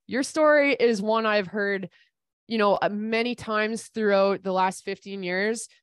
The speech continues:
but they get better and better and always exciting to watch people play them out and hit those home runs at the end. If you're one of those that's going through something similar, or if you just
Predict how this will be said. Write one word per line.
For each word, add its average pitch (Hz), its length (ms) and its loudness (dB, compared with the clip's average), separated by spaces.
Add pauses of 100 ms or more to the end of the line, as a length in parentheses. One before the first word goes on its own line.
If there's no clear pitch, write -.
(160)
but 190 280 2
they 220 200 2
get 202 300 0
better 202 340 4
and 190 240 -2
better 196 420 0
and 190 220 -12
always 196 580 2
exciting 170 760 -2
to 190 100 -14
watch 180 360 -2
people 180 300 -6
play 180 260 2
them 170 160 0
out 160 220 0
and 170 100 -8
hit 185 200 -2
those 175 160 -6
home 170 200 -6
runs 156 220 -4
at 160 120 -4
the 156 120 -4
end. 147 240 -6 (540)
If 202 180 -2
you're 262 120 2
one 277 160 4
of 277 80 2
those 254 200 2
that's 233 160 0
going 220 240 0
through 220 160 -6
something 202 360 -4
similar, 226 500 -2 (300)
or 202 260 4
if 202 180 0
you 220 100 0
just 220 300 -2